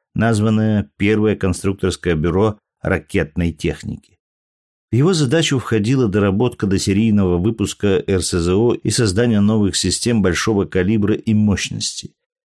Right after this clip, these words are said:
Также он получил задание разработать реактивный противотанковый гранатомёт и несколько готовых эскизов. Пришлось соврать, что сам начал было над этим работать, да продолжить некогда. Встретился с Николаем Александровичем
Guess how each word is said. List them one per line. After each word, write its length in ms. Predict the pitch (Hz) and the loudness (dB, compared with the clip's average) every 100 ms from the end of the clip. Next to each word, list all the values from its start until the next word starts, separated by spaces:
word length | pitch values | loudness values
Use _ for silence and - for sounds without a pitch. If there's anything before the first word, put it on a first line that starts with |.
| _ _ | _ _
Также 280 | 151 165 139 | -2 0 2
он 100 | 151 | 2
получил 540 | 139 127 120 - 139 120 | 2 0 0 0 0 2
задание 540 | 110 104 113 113 110 | 2 2 2 2 2
разработать 640 | 104 101 98 98 104 98 101 | 2 2 2 0 0 -2 0
реактивный 640 | 104 92 - 107 98 101 | 0 0 -2 0 2 2
противотанковый 1000 | 85 92 87 92 78 92 87 - 82 82 | 0 -2 0 0 0 0 0 0 -2 -2
гранатомёт 680 | 80 85 82 78 82 92 110 - | 0 -2 0 0 0 0 0 0
и 100 | 101 | 2
несколько 600 | 95 101 - 110 - 95 | 2 0 -2 -4 -4 -2
готовых 680 | 95 - 104 101 98 - | -2 -2 0 2 0 -2
эскизов. 560 | 95 - 95 85 - _ _ _ _ _ _ | -4 -4 -4 -4 -8 _ _ _ _ _ _
Пришлось 400 | - 113 170 175 | -4 -2 2 2
соврать, 460 | - 156 147 - - | 2 0 0 0 -2
что 420 | - - 104 - | -4 -2 0 0
сам 440 | - - 64 92 92 | -4 -4 -2 0 2
начал 360 | 92 85 90 | 0 0 -2
было 280 | 85 95 90 | 0 0 2
над 180 | 90 90 | 0 0
этим 260 | 85 95 | 0 0
работать, 520 | 104 113 151 127 78 - | 0 0 -2 -4 -4 -2
да 240 | 104 104 | 0 0
продолжить 760 | - 90 82 90 98 80 73 | -2 -4 -2 0 0 -2 -6
некогда. 500 | 78 67 - - - - _ _ _ _ _ _ - | -4 -6 -8 -18 -20 -20 _ _ _ _ _ _ -12
Встретился 560 | - 151 165 160 - 147 | -2 0 0 0 0 0
с 100 | - | 0
Николаем 540 | 123 110 104 120 117 117 | -2 0 2 2 2 2
Александровичем 1200 | 101 - 101 104 101 104 107 101 107 107 107 | 0 0 0 2 2 2 0 -2 -2 0 -2